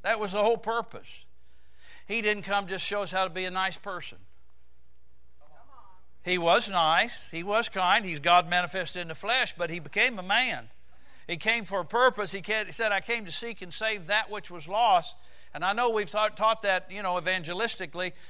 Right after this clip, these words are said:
that that's talking about man, but really the thing that was lost was man's dominion, man's authority, the ability. See, you could,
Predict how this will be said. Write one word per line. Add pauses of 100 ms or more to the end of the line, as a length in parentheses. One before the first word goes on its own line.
(140)
that
that's
talking
about
man,
but
really
the
thing
that
was
lost
was
man's
dominion, (640)
man's
authority, (580)
the
ability.
See,
you
could,